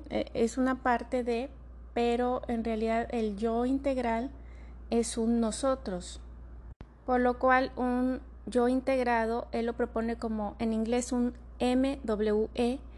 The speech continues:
que sería un we, está haciendo una palabra nueva, está inventando una nueva palabra en donde suma el me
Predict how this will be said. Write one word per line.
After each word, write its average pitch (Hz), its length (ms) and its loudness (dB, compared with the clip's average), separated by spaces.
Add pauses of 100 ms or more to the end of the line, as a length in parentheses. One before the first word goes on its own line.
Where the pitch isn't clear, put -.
(160)
que 233 100 -2
sería 220 260 4
un 226 680 4
we, 254 260 4 (180)
está 214 520 2 (920)
haciendo 220 680 4
una 220 260 2
palabra 233 400 4
nueva, 269 420 4
está 254 160 -4
inventando 214 440 -2
una 220 40 -2
nueva 226 220 -4
palabra 240 400 -2
en 233 80 -4
donde 202 340 -4
suma 220 560 -2
el 202 200 -4
me 254 340 6